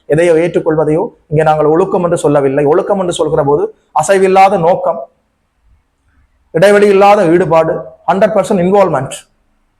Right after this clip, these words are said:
ஒரு அசைவில்லாத நோக்கம், தெளிவா நோக்கத்திலே பயணிக்கிறது, ஒரு ஸ்மார்ட் ஒர்க், that is discipline. அதாவது ராசியிலே சனி பகவான் அமர்ந்திருக்கிற போது நேர்கொண்ட பார்வை, நன்னடத்தை, சூரிய உதயத்துக்கு முன்பாக எழுந்து சூரியனை வணங்கி வரவேற்று வாழ்ந்து பழகுவது,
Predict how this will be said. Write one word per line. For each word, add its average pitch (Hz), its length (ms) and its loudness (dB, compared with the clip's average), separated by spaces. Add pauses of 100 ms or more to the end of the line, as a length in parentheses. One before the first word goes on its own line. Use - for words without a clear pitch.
(160)
ஒரு 147 80 0
அசைவில்லாத 196 560 2
நோக்கம், 165 480 -2
தெளிவா 202 300 2
நோக்கத்திலே 190 460 0
பயணிக்கிறது, 160 580 -2 (600)
ஒரு 151 200 0
ஸ்மார்ட் 202 380 0
ஒர்க், - 240 -2 (720)
that 170 180 2
is 196 200 -4
discipline. 151 520 -2 (680)
அதாவது 180 580 2
ராசியிலே 175 460 4 (100)
சனி 175 140 -2
பகவான் 170 280 0
அமர்ந்திருக்கிற 151 460 -2
போது 165 180 -2
நேர்கொண்ட 156 360 -2
பார்வை, 151 260 0
நன்னடத்தை, 151 480 -4 (800)
சூரிய 202 320 4
உதயத்துக்கு 185 320 0
முன்பாக 170 280 2
எழுந்து 165 260 -2
சூரியனை 170 280 2
வணங்கி 160 320 0
வரவேற்று 160 300 -2
வாழ்ந்து 147 300 0
பழகுவது, 143 420 -2